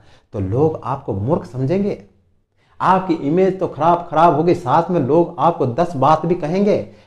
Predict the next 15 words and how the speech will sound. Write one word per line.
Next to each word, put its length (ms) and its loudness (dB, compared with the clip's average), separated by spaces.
"अरे 200 2
यार, 260 2
तेरा 240 -2
लेना 300 -4
है 240 0
और 60 2
देना 300 2
है, 180 0
तो 180 0
इस 160 2
मुद्दे 220 2
में 80 2
पड़ 120 0
रहा 120 0
है 100 -2